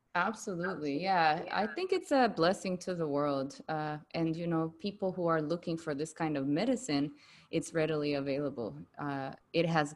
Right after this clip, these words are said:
grown, it has diversified. And at the same time, it has also leaned up because they used to have so many products and offers. And then, uh, the founder, Vishen, decided, "You know what, let's just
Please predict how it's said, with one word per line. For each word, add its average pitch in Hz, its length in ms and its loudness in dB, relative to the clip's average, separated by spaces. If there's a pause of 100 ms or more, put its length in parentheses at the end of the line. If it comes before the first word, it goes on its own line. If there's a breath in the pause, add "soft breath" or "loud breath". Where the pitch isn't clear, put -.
grown, 156 320 4
it 165 100 0
has 156 220 0
diversified. 160 920 -2 (480 loud breath)
And 151 320 4
at 165 200 4
the 160 80 -4
same 180 360 0
time, 190 580 4 (180)
it 160 140 0
has 156 340 0
also 160 640 2 (220)
leaned 165 400 2
up - 300 2 (100)
because 147 340 -2
they 156 120 0
used 160 240 -4
to 170 60 -4
have 147 220 2
so 170 220 -4
many 160 260 -2
products 151 540 2
and 139 160 -4
offers. 151 560 0 (320 loud breath)
And 156 220 2
then, 156 360 4 (120)
uh, - 140 -2
the 151 100 -2
founder, 165 420 0
Vishen, 147 480 -4
decided, 160 460 -2
"You 160 80 -2
know 165 180 0
what, 202 240 0
let's 170 300 2
just 170 320 -2